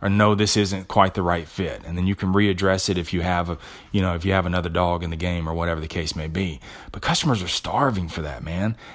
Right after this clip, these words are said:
They need somebody to leave that mark. And I'm telling you, they will pay.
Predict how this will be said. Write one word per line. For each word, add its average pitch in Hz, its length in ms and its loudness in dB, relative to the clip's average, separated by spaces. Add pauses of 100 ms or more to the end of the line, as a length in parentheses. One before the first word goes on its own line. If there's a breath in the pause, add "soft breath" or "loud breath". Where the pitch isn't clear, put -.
They 117 120 2
need 139 300 4
somebody 107 480 4
to 98 80 2
leave 117 260 4
that 104 200 2
mark. 123 560 -2 (400 loud breath)
And 135 180 4
I'm 131 200 -2
telling 147 340 4
you, 90 140 0 (320 loud breath)
they 127 160 8
will 135 180 4
pay. 101 540 0